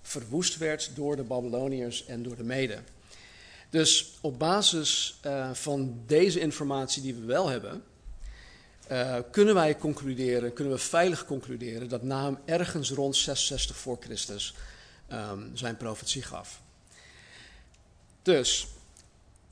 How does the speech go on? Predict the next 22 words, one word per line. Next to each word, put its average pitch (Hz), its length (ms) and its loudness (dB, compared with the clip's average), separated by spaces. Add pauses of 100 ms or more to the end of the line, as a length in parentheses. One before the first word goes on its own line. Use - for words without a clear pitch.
(120)
als 165 220 4
je 190 80 2
er 240 140 4
geen 202 440 0
duidelijk, 170 640 0
of - 180 -8
als 160 160 0
er 151 80 0
geen 180 360 0
duidelijke 156 540 0
opschrift 156 600 -4
aanwezig 139 560 0
is 113 300 -4
in 131 120 -6
de 120 140 -10
tekst, - 460 -8
dus 123 140 -10
in 113 280 -6
dit 139 160 -4
geval 120 280 -2
in 110 120 -6
Nahum, 135 460 -4